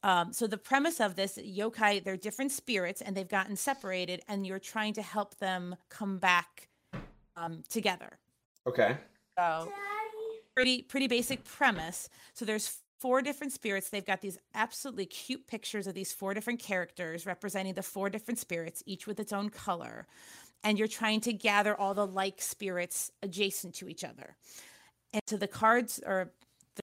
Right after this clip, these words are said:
Speaker 1: cards are all started, I'm sorry, they're tiles. The tiles are all started face down in a grid pattern. And
Speaker 2: Yep.
Speaker 1: basically you're peeking and moving. You can't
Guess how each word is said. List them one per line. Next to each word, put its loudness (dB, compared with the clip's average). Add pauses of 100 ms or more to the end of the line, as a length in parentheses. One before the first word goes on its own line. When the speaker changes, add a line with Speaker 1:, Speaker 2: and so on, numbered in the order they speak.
Speaker 1:
cards 6
are 4
all 6
started, 0
I'm -4
sorry, -4
they're -6
tiles. -6
The -6
tiles 6
are 4
all 4
started 0
face -4
down -4
in -6
a 0
grid 0
pattern. -8 (380)
And 4
Speaker 2:
Yep. 6
Speaker 1:
basically 2
you're -4
peeking 2
and 4
moving. 0 (840)
You -2
can't 2